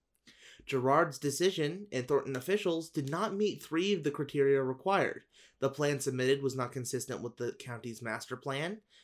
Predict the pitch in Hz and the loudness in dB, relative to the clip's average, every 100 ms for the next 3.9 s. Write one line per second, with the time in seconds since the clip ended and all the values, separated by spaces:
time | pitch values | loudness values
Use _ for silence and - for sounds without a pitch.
0 | _ - 131 131 117 139 127 127 123 113 | _ -6 -2 0 0 -2 0 2 2 -2
1 | - 123 156 135 135 120 131 - 120 131 | -6 -4 -2 0 -2 0 -2 -4 -6 -4
2 | 135 127 135 165 - - - 143 131 123 | -2 -2 -2 -2 0 0 4 2 2 -2
3 | 120 113 - 165 180 220 247 262 | -4 -6 -4 -2 2 2 2 -6